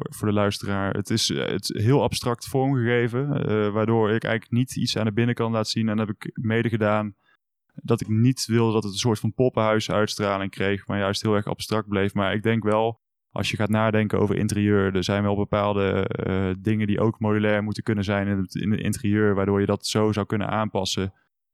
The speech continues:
Eh, bij wijze van dat het bed, eh, modulair weer erin te plaatsen valt. En op die manier ook weer je interieur door de jaren heen, eh, mee zou kunnen laten groeien.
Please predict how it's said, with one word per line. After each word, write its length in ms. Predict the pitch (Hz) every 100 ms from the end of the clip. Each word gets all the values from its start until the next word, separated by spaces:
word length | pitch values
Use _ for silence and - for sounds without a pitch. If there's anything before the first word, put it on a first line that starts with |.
| _ _
Eh, 120 | - 101 98
bij 100 | 98
wijze 260 | 98 98 98
van 220 | - 98
dat 120 | 98
het 160 | 98 95
bed, 340 | 104 104 - -
eh, 280 | 98 95 95
modulair 560 | 98 98 98 101 101
weer 220 | 98 98
erin 280 | 95 95 101
te 100 | -
plaatsen 400 | - 104 95 -
valt. 420 | - 98 98 - - _ _ _ _ _
En 260 | - 101 98
op 140 | 95
die 140 | 104
manier 380 | 107 107 104 107
ook 140 | 110 -
weer 540 | 107 107 - - -
je 80 | 98
interieur 640 | 101 110 104 107 110 104 -
door 160 | 110
de 60 | 104
jaren 360 | 107 107 101 98
heen, 380 | 107 107 101
eh, 540 | - 98 95 95 95 92 92 -
mee 460 | 107 107 101 95 -
zou 200 | - 101
kunnen 440 | - 107 98 95 - _ _ _ _ _
laten 580 | - 107 101 104 98 98
groeien. 480 | - 120 101 90